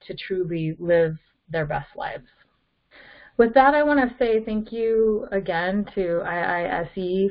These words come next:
for the recognition of the City of Fort Collins and the City of Fort Collins Utilities programs. And I wanted to echo what Pete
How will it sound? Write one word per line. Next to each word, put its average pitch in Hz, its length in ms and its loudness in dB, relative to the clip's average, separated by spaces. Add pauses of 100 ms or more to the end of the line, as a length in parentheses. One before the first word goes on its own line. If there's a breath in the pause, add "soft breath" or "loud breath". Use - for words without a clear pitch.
for 156 640 0
the 160 340 0
recognition 190 760 0
of 165 100 -2
the 170 140 -6
City 190 160 4
of 175 100 -2
Fort - 180 -6
Collins 196 520 2 (560 loud breath)
and 165 200 0
the 156 140 0
City 190 140 4
of 180 80 -2
Fort - 180 -2
Collins 170 220 -4
Utilities 175 580 2
programs. 185 640 2 (680 soft breath)
And 170 400 2
I - 240 0
wanted 185 520 2
to 170 640 0
echo 196 260 4
what 180 240 -2
Pete 196 240 -8